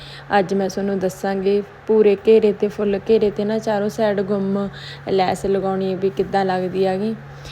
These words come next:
ਤੇ ਇੱਥੇ ਮੈਂ ਘੇਰੇ ਨੂੰ ਫੋਲਡ ਕਰ ਲਿਆ ਸੀਗਾ ਤੇ ਪ੍ਰੈਸ ਨਾਲ ਇਹਦੀਆਂ ਕਰੀਜ਼ਾਂ ਪਾ ਲਈਆਂ ਸੀਗੀਆਂ। ਕਰੀਜ਼ਾਂ ਪਾਉਣ ਤੋਂ ਬਾਅਦ ਆਪਾਂ ਇਹਨਾਂ ਕਰੀਜ਼ਾਂ 'ਤੇ ਲੈਸ ਰੱਖ ਕੇ, ਹਨਾ,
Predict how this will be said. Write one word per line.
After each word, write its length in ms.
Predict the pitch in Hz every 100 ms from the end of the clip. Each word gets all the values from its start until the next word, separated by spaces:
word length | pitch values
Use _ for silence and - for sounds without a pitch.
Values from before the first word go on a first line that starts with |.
| - - -
ਤੇ 140 | 190 185 -
ਇੱਥੇ 300 | - 196 214 196
ਮੈਂ 180 | 196 190 220
ਘੇਰੇ 220 | 220 202
ਨੂੰ 140 | 196
ਫੋਲਡ 360 | 190 196 196 190
ਕਰ 300 | 190 190 185
ਲਿਆ 160 | 185 185
ਸੀਗਾ 240 | 180 196
ਤੇ 120 | 202 208
ਪ੍ਰੈਸ 340 | 208 196 185
ਨਾਲ 220 | 196 190 185
ਇਹਦੀਆਂ 220 | 190 208
ਕਰੀਜ਼ਾਂ 440 | 220 214 185 202
ਪਾ 200 | 190 190 180
ਲਈਆਂ 240 | 185 185
ਸੀਗੀਆਂ। 360 | - 185 214 214 - - - - - - - - - - - - - 240
ਕਰੀਜ਼ਾਂ 340 | 233 196 214
ਪਾਉਣ 240 | 196 202 196
ਤੋਂ 120 | 202
ਬਾਅਦ 240 | 196 202
ਆਪਾਂ 240 | 214 220 208
ਇਹਨਾਂ 200 | 208 220
ਕਰੀਜ਼ਾਂ 420 | 220 208 190 202
'ਤੇ 160 | 190 208
ਲੈਸ 320 | 196 190 190
ਰੱਖ 300 | 196 196 -
ਕੇ, 200 | 190 196 190
ਹਨਾ, 280 | 202 233